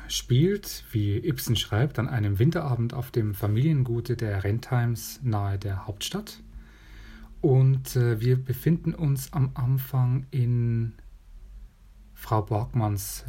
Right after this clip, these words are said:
Wohnzimmer. Frau Borkmann ist Gunhild Borkmann,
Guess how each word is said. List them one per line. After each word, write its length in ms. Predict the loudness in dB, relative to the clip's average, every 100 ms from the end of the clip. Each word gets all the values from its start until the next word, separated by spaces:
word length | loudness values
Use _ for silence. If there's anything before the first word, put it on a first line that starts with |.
| -4
Wohnzimmer. 680 | -2 -2 0 -2 0 -4 -10 -16 -20 -20 -20 -20 -20 -20 -20 -20 -20 -20 -20 -20 -20 -20
Frau 200 | -8 -4
Borkmann 500 | -2 -2 -2 -2 -2
ist 380 | -6 -12 -14 -14
Gunhild 460 | -4 2 4 4 2
Borkmann, 540 | 0 2 2 0 -2